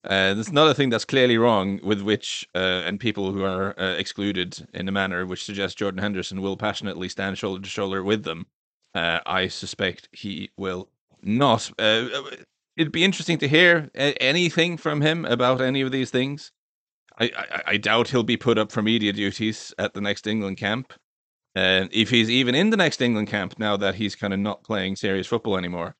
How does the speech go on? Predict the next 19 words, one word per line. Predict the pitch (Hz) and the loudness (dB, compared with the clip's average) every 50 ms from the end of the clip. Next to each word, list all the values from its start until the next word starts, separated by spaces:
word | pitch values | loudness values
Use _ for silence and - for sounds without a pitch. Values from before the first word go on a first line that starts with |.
| _ _ _ _ _ _ _ _ _ _ _ | _ _ _ _ _ _ _ _ _ _ _
Uh, | 98 98 95 92 92 - - | 2 4 4 4 2 0 0
it, | - 113 - - | -2 -4 0 2
it | 120 127 107 | 2 2 2
is, | 120 139 143 131 113 107 113 - - - _ _ _ _ _ _ _ _ | 4 2 2 2 0 -2 -8 -16 -20 -20 _ _ _ _ _ _ _ _
I | 113 | -4
think, | 107 160 175 151 127 | 0 0 0 2 4
yeah, | 151 165 139 107 | 4 6 6 6
no, | 101 117 123 110 98 | 6 4 4 4 4
I | 110 | 2
think | 113 139 131 - | 2 0 -2 0
Salon | - 131 120 120 117 113 | 2 4 4 4 4 4
really | 113 117 120 113 110 | 2 2 4 4 4
nailed | 110 110 110 113 117 113 104 | 2 4 4 2 2 2 0
it | 85 73 | -2 -2
with | 87 95 92 95 | -2 -4 -4 -2
the | 90 - | -4 -2
whole | 95 104 95 - | -2 -2 -2 -2
emptiness | 90 110 104 - - 98 90 80 62 - - | -2 -4 -4 -6 -8 -10 -10 -8 -10 -12 -14
thing. | - _ 98 - 53 55 52 | -12 _ -12 -12 -12 -14 -20